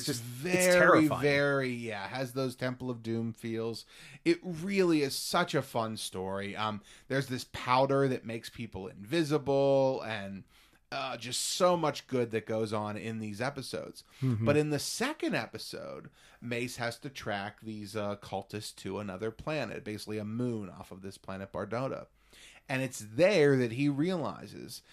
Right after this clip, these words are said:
Speaker 1: they are part of this cult that is worshiping and trying to bring back, as they say, their mother.
Speaker 2: Yeah.
Speaker 1: Well, we get to learn later on that that mother they're referring to, they are trying to gather energy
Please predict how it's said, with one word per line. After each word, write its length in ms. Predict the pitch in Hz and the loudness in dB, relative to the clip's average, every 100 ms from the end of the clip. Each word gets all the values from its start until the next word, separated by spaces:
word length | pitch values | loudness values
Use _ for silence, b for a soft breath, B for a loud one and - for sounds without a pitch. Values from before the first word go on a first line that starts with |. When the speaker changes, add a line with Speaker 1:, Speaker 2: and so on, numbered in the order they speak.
| b b | b b
Speaker 1:
they 240 | 117 113 | -4 0
are 120 | 135 147 | 2 2
part 680 | - - 147 131 110 127 | -2 -4 2 4 4 0
of 220 | - 117 113 | -4 -6 -4
this 180 | 120 - | -4 -6
cult 480 | - 214 151 123 - | -2 2 4 2 -2
that 260 | 123 123 - | -4 -4 -2
is 220 | 123 110 | -4 -4
worshiping 720 | 113 123 185 - 139 110 107 110 | 0 2 4 2 -2 -2 -4 -6
and 220 | - 113 | -10 -10
trying 480 | - 120 120 156 170 | -6 -4 -4 -4 -6
to 200 | 151 180 | -8 -8
bring 300 | 160 170 165 | -4 -4 -2
back, 520 | 160 190 151 117 123 - b b b b b | 0 2 2 -2 -6 -12 b b b b b
as 160 | 113 104 | -6 -4
they 160 | 120 127 | -2 -2
say, 360 | - 98 101 | -2 -4 -4
their 200 | 104 113 | 0 0
mother. 480 | 117 120 107 - - _ _ _ _ _ | 2 0 0 -4 -12 _ _ _ _ _
Speaker 2:
Yeah. 240 | - 82 64 - | -10 -8 -8 -6
Speaker 1:
Well, 180 | 113 113 | -2 -2
we 160 | 113 131 | -2 -2
get 200 | 165 - | -2 -2
to 100 | 156 | -4
learn 440 | 160 220 240 202 | -2 -2 -2 -2
later 380 | 131 123 135 170 | -2 0 0 2
on 400 | 226 175 147 147 | 2 4 2 0
that 260 | - 123 131 | -2 -2 0
that 220 | 147 - | 0 -2
mother 400 | 151 160 185 190 | 0 2 4 4
they're 180 | 185 190 | 4 2
referring 520 | 190 - 220 220 185 | 0 0 0 0 -2
to, 260 | - 127 127 | -2 -2 0
they 160 | 120 | 0
are 100 | 147 | 0
trying 500 | 160 - 120 131 160 156 | -2 -2 -4 -2 -6 -8
to 160 | 180 156 | -10 -10
gather 420 | 127 104 117 143 143 | -6 -4 -2 -2 -2
energy 720 | 143 156 135 110 110 107 | -2 -2 -4 -4 -4 -4